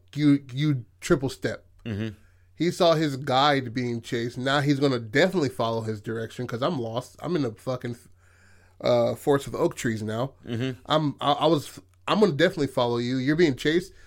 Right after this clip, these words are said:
Speaker 1: That might be a illusion that the coyote's, uh, giving off, so he'd definitely follow him. 'Cause before,
Speaker 2: Exactly.
Speaker 1: he's kinda
Speaker 2: Because
Speaker 1: like
Speaker 2: you never see the actual <coughs> engagement of the coyote and the wolf. You hear it.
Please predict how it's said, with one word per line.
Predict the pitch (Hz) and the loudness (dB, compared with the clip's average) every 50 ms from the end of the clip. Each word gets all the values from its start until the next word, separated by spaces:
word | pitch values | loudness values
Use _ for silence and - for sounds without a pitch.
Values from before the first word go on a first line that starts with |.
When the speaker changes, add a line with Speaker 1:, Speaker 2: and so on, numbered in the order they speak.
| - - - | -20 -16 -6
Speaker 1:
That | - 143 160 170 | -2 0 0 2
might | 165 165 170 160 143 131 | 2 2 2 2 0 -2
be | 131 143 143 143 139 | 0 2 2 4 4
a | 131 127 127 127 120 120 113 - _ _ _ _ - 123 | 2 0 -2 -4 -4 -6 -8 -10 _ _ _ _ -6 -2
illusion | 135 131 147 151 165 170 156 143 151 143 131 127 127 123 | 0 4 6 6 6 6 4 4 2 2 2 2 0 0
that | 123 120 120 117 | -2 -2 -2 -2
the | - 123 120 | -4 -6 -6
coyote's, | 120 - - 127 123 127 135 139 143 143 139 135 131 123 117 113 - - _ _ - _ _ _ _ _ - | -6 -4 -2 0 2 4 6 6 6 6 6 4 0 0 -4 -8 -10 -14 _ _ -20 _ _ _ _ _ -2
uh, | 120 127 | 0 0
giving | 127 123 127 143 147 131 135 120 120 | 0 4 4 4 6 4 4 2 2
off, | 143 160 147 131 - | 2 2 2 2 0
so | - - 135 127 | -2 -2 -2 0
he'd | 120 135 143 139 123 | 4 4 4 4 4
definitely | 113 143 139 135 131 - 131 123 120 113 | 2 4 4 4 4 0 -4 -4 -4 -4
follow | - - 135 143 143 127 117 | -2 0 2 2 2 2 0
him. | 110 113 113 107 - - - - - - | -2 -6 -8 -10 -14 -18 -20 -20 -8 0
'Cause | - 165 143 | 2 4 4
before, | 110 135 | 4 4
Speaker 2:
Exactly. | 120 120 139 156 180 180 151 | 4 4 4 4 4 4 4
Speaker 1:
he's | 160 170 - | 2 0 -2
kinda | - 170 175 180 180 | 0 2 4 6 6
Speaker 2:
Because | - | 6
Speaker 1:
like | - 160 147 135 | 6 6 4 4
Speaker 2:
you | 143 143 | 2 2
never | 139 143 151 151 165 170 160 | 4 4 4 4 6 4 4
see | 160 - - - 151 147 147 147 147 | 2 0 -4 -4 -4 -2 -2 -2 -2
the | 135 131 131 - - | 0 -2 -2 -2 -2
actual | 107 110 120 123 127 - 143 131 123 120 | 0 2 2 2 0 0 -4 -2 2 4
<coughs> | 113 | 4
engagement | - 156 - 110 120 127 120 101 104 98 104 107 - - - | 4 6 6 4 4 4 2 0 -4 -4 -4 -4 -4 -4 -2
of | 104 110 107 107 104 95 90 82 | 0 2 4 4 2 2 0 -2
the | 101 | -2
coyote | - - 101 98 98 95 98 98 101 98 | -2 0 0 0 2 2 0 0 0 -2
and | 95 92 | -2 -2
the | 92 | -4
wolf. | 95 101 101 - - | -4 -4 -6 -4 -4
You | 120 107 | -4 -4
hear | 90 110 151 151 123 | 0 4 4 4 4
it. | - - | 4 0